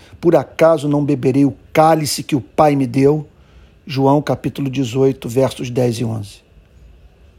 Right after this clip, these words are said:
Agora em Lucas, há um comentário sobre esse episódio que por algum motivo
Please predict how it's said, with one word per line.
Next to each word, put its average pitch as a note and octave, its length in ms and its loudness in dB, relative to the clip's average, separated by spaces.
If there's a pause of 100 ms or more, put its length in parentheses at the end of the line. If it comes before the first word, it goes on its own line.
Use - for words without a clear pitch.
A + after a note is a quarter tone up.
(800)
Agora D3+ 260 2
em F3 100 0
Lucas, - 680 -4 (580)
há D#3 100 -4
um D#3+ 100 0
comentário C#3 680 0
sobre C#3+ 240 -4
esse C#3+ 140 -4
episódio B2+ 600 -2
que - 120 -16
por D3 180 0
algum C3+ 220 0
motivo D3 760 -2